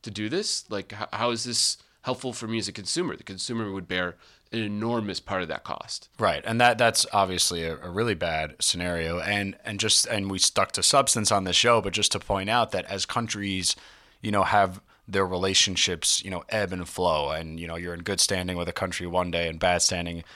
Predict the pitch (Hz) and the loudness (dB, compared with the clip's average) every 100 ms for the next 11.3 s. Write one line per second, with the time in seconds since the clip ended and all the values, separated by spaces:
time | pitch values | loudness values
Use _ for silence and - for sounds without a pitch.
0 | - _ - 117 156 135 98 92 107 120 | -20 _ -2 2 4 6 4 4 0 0
1 | - 107 101 95 - 92 - - 85 85 | 0 0 0 -2 -2 -2 -2 -4 -6 -6
2 | 90 87 82 85 - - - 87 85 80 | -6 -6 -6 -6 -6 -4 2 2 2 -2
3 | 82 - 80 78 73 78 78 76 - _ | 0 0 -2 -6 -10 -6 -2 -2 -4 _
4 | - 92 90 87 - 82 80 - 101 90 | -4 0 0 -2 -4 -6 -6 -8 -6 -6
5 | 85 82 - - 82 78 82 - 78 147 | -6 -2 -2 -2 -4 -2 -4 -6 -4 0
6 | 139 95 87 80 - - - - - 101 | 2 2 0 -4 -14 -20 -20 -16 -4 -2
7 | 92 104 95 92 87 87 87 85 80 82 | 0 2 2 4 4 2 0 -2 -2 -4
8 | 90 82 90 80 78 87 85 80 76 80 | -4 -4 -4 -2 0 0 -2 -2 -2 -2
9 | 80 78 98 107 - - 90 87 87 76 | -8 -2 0 2 0 0 2 2 0 -2
10 | 90 - 95 90 - 85 82 82 - 107 | 0 2 2 0 -2 -6 -4 -6 -2 0
11 | 110 87 80 | 2 2 0